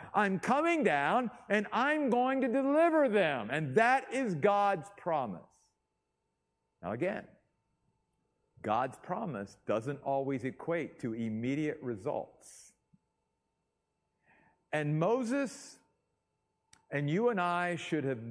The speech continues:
known that already in our lives. We've just come through the book of Genesis.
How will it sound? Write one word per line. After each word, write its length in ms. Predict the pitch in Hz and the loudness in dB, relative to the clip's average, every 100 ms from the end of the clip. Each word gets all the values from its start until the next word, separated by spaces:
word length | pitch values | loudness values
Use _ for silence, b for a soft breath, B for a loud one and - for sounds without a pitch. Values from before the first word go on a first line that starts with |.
| 117 | -12
known 560 | 135 127 127 139 135 123 | -8 -6 -2 -2 -2 -2
that 320 | 98 80 - _ - | -2 -4 -8 _ -4
already 640 | 104 95 107 107 92 82 90 - _ _ | -2 0 0 0 -2 -6 -12 -20 _ _
in 100 | 107 | -8
our 160 | 98 90 | -4 -4
lives. 320 | 85 73 58 - _ _ _ _ _ _ _ _ _ | -4 -6 -10 -20 _ _ _ _ _ _ _ _ _
We've 220 | 143 208 | -2 0
just 280 | 160 214 - | 2 0 -2
come 240 | 175 185 | -4 -4
through 200 | 165 180 | 0 0
the 60 | 160 | 0
book 240 | 117 156 | -2 -4
of 100 | 131 | -4
Genesis. 540 | 98 110 98 90 - | -4 -4 -4 -10 -16